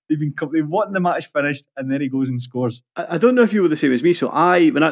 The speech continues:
Speaker 2: when I, w-, so I always go to the Stranraer highlights first. <laughs> I just, I just
Speaker 1: <laughs>
Speaker 2: always enjoy them. And
Speaker 1: I've got to say as well, man, that the highlights package itself,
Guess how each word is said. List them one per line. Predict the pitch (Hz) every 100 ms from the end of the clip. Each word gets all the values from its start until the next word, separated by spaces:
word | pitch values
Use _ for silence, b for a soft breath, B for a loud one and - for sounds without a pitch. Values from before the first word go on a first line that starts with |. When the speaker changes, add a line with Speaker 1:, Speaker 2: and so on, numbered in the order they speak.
| 131
Speaker 2:
when | 143
I, | 175 185 _
w-, | - 143 -
so | - -
I | 165
always | 180 170
go | 151
to | 139
the | 131
Stranraer | 127 117 117 123 120 113 - _ _
highlights | 135 139 135 -
first. | - 165 - - _
<laughs> | - 320 320 -
I | 220
just, | 247 208
I | -
just | 254 226
Speaker 1:
<laughs> |
Speaker 2:
always | 190 202 185
enjoy | 156 151 254
them. | 339 123 B B
And | B _
Speaker 1:
I've | 143 147 151
got | 151 220
to | 208
say | 185 196
as | 151
well, | 139 180
man, | 175 131
that | 120 113
the | 117
highlights | 113 139 208 208 139
package | - 131 123 120
itself, | 110 - 151 147